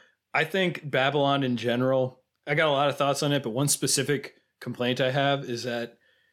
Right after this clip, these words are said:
I think Damien Chazelle spent too much time reading reviews and blogs about his movie, uh, particularly, like, negative ones. Because, first of all,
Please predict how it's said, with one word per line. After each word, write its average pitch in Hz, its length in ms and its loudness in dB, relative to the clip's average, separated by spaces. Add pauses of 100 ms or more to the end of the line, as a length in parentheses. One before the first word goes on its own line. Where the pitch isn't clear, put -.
(760)
I 143 120 2
think 170 560 -2 (520)
Damien 151 440 2
Chazelle 131 580 2
spent 135 340 -2
too 151 160 0
much 135 300 0
time 120 480 2 (400)
reading 131 640 0 (360)
reviews 131 680 2
and 120 180 -4
blogs 117 720 0
about 117 460 -2
his 120 240 -4
movie, 95 400 -6 (580)
uh, 113 160 0
particularly, 131 760 2
like, 117 280 -2
negative 107 380 -4
ones. 98 400 -12 (340)
Because, 117 520 0
first - 360 -2
of 139 80 -2
all, 123 460 0